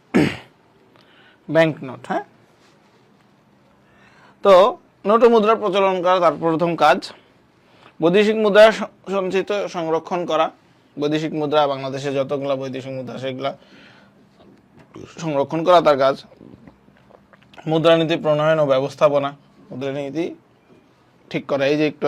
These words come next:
আগেই বলতেছিলাম যে দেশে মানি ফ্লো কিরকম চলবে, কিভাবে চলবে,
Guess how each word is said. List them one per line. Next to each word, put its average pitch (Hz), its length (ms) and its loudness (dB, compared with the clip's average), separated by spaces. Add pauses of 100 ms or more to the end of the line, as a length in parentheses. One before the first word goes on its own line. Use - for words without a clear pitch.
আগেই 135 220 0 (180)
বলতেছিলাম 127 460 -8 (680)
যে 135 80 -4 (460)
দেশে 143 240 -6
মানি 135 240 -10
ফ্লো 135 240 -6
কিরকম 135 280 -8 (140)
চলবে, 127 280 -6 (220)
কিভাবে 131 360 -10
চলবে, 127 180 -8